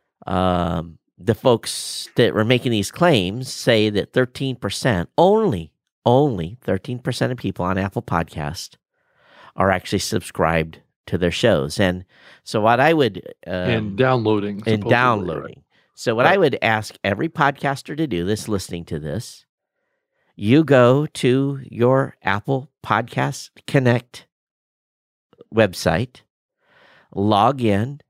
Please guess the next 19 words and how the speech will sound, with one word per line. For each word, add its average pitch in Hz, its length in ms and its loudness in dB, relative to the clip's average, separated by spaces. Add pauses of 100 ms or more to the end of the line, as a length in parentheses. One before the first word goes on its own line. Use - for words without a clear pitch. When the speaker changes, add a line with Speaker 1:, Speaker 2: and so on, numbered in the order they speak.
(540)
Speaker 1:
look 104 420 2
at 185 100 0
the 202 80 4
stats 156 500 2
that - 200 -2
Apple 202 400 -2
is 107 140 2
giving 85 400 -2
you 87 280 -8 (920)
Speaker 2:
Right. 113 100 0
Speaker 1:
of 113 120 2 (120)
downloads 113 640 4
versus 104 380 0
streams, 92 640 -6
and 156 180 0
then 233 160 0
come 196 220 -2
back 143 480 2
and 135 480 -2